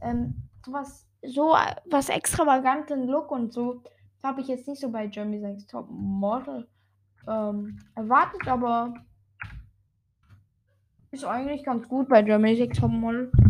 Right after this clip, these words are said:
unterwegs, also ja. Das kann man sich noch geben. Ähm, ähm, ja. Sorry, Freunde, es gibt gleich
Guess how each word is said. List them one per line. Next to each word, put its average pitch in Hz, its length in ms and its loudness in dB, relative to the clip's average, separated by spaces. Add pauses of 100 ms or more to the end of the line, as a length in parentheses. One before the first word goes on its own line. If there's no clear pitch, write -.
(160)
unterwegs, 247 580 8
also 208 260 12
ja. 214 240 12 (1900)
Das - 140 -10
kann 262 140 6
man 262 140 8
sich 240 140 -2
noch 233 200 -8
geben. 233 280 2 (440)
Ähm, 285 480 -4 (3250)
ähm, 254 420 10 (140)
ja. 226 300 10 (1600)
Sorry, - 460 -8 (300)
Freunde, 220 360 -2
es - 120 -14
gibt - 140 -18
gleich - 260 -12